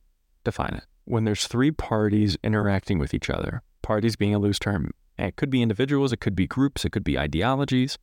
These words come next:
but three seems to be the magic number. In the Scythe series, or the, the world, I should say,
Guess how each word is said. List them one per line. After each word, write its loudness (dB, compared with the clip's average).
but -4
three 2
seems 2
to -2
be 0
the 0
magic -2
number. -2
In 4
the 2
Scythe -2
series, -2
or 0
the, 2
the 0
world, 2
I -2
should -4
say, -2